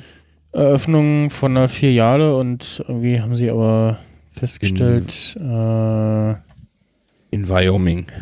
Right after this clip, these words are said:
Speaker 2: So die
Speaker 1: dass,
Speaker 2: nächste.
Speaker 1: dass sie da doch was anderes machen wollen und Kim meint dann aber, ja, das wird schwierig, äh,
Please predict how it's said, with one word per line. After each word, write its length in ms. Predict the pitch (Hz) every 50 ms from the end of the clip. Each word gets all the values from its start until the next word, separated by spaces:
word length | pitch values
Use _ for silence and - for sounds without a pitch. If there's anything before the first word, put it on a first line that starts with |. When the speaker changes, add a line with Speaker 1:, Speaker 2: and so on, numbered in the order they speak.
| - - - - - - -
Speaker 2:
So 140 | - - -
die 40 | 120
Speaker 1:
dass, 180 | 117 110 - 90
Speaker 2:
nächste. 560 | 87 85 76 - - - - 92 90 85 - -
Speaker 1:
dass 480 | - - - - - - - 113 107 -
sie 80 | 113 120
da 340 | 117 113 110 113 113 113
doch 280 | 110 - 120 - - -
was 160 | 127 117 -
anderes 320 | - 117 127 131 139 - 147
machen 280 | 139 127 139 143 131
wollen 480 | 127 120 120 120 120 123 123 127 - - _ _ _
und 1120 | - 120 113 110 110 113 113 113 110 110 110 110 110 110 110 107 107 104 - - - - - _ _ _ _ _ _ _ _ _ _ _ _ _ _ _ _ -
Kim 220 | - 127 120 117
meint 240 | 113 113 110 110 110
dann 80 | 113 107
aber, 340 | - 120 113 110 107 110 117
ja, 720 | 131 151 160 165 175 175 175 175 175 170 170 175 175 - -
das 560 | 156 143 - - - - - - - - - _ _ _
wird 200 | - 147 143 -
schwierig, 680 | - - - 147 147 147 143 143 135 135 - - - -
äh, 240 | 123 117 123 120